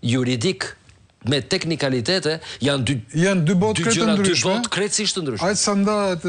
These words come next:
Speaker 2: diktatura e proletariatit me drejtsinë popullore me republikën kushtetuese dhe të demokracisë.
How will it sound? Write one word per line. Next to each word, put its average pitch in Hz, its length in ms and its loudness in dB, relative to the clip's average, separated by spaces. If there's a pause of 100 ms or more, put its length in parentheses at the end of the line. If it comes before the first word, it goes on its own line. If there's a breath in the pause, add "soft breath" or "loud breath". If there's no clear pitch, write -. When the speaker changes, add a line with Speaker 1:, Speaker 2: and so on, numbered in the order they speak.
Speaker 2:
diktatura 160 640 -2
e 226 40 0
proletariatit 214 840 0
me 185 100 -2
drejtsinë 180 360 0
popullore 202 540 0
me 214 420 0 (240 loud breath)
republikën 180 540 2
kushtetuese 214 840 0 (460 loud breath)
dhe 180 240 2
të 202 180 -2
demokracisë. 160 760 -2